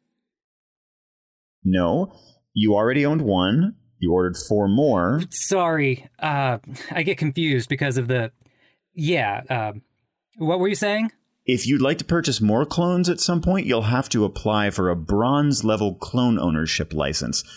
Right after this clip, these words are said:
Speaker 1: I can send the registration form to you.
Speaker 2: That would be great. Thanks.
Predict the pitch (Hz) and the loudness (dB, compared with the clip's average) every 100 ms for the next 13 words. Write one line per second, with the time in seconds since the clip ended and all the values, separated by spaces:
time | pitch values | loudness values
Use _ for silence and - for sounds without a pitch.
0 | - _ - 104 117 - 147 120 110 90 | -20 _ -6 0 0 2 2 2 2 0
1 | 120 120 98 80 71 67 - - - 95 | 0 0 0 -2 -4 -4 -4 -6 -6 -8
2 | - _ _ - 127 123 143 135 156 165 | -12 _ _ -8 -4 -4 -2 -4 -2 -4
3 | 135 - 208 190 127 101 - _ _ _ | -8 -10 -4 -2 -2 -6 -12 _ _ _
4 | _ - 226 107 - - - | _ -4 -4 -6 -10 -10 -10